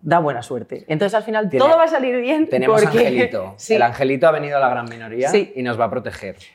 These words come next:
Speaker 1: Bueno, antes de empezar, vamos a contar lo que
Speaker 2: Sí.
Speaker 1: tenemos que contar, que este es un espacio gracias a Bidun Health,
Speaker 2: Exacto.
Speaker 1: que pone en contacto a personas con O N Gs que quieren ayudar.
Speaker 2: Están las O N Gs, hay que decirlo, que no nos paran de escribir y de llamar,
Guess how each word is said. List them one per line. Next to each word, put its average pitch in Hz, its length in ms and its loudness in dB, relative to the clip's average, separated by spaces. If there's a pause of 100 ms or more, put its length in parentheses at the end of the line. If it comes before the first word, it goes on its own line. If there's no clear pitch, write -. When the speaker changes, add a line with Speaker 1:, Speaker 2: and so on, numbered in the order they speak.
(100)
Speaker 1:
Bueno, 170 200 2
antes 165 240 0
de 185 60 -6
empezar, 156 440 -2
vamos 151 220 -10
a 160 80 -14
contar 156 360 -2
lo 170 80 -4
que 151 60 -4
Speaker 2:
Sí. 151 80 -6
Speaker 1:
tenemos 139 240 -6
que 151 80 -6
contar, 151 480 0
que - 80 -10
este 151 160 -12
es 143 80 -16
un 156 100 -12
espacio 143 920 -2
gracias 147 400 -4
a 143 60 -10
Bidun 135 340 -12
Health, 208 240 2
Speaker 2:
Exacto. 104 520 -10
Speaker 1:
que 165 100 -2
pone 160 160 0
en 156 80 -10
contacto 143 440 -6
a 143 120 -4
personas 139 420 -12
con 143 140 -12
O 139 40 -14
N 131 160 -16
Gs 139 140 -12
que 135 100 -8
quieren 127 220 -8
ayudar. 127 480 -2 (400)
Speaker 2:
Están 131 300 -6
las 131 180 2
O 131 60 -8
N 113 160 -8
Gs, 113 340 -6
hay 113 160 -10
que 113 80 -12
decirlo, 101 720 -12
que 104 80 -16
no 107 60 -14
nos 110 140 -14
paran 101 200 -12
de 95 60 -12
escribir 92 400 -14
y 92 60 -12
de 90 40 -16
llamar, 90 380 -14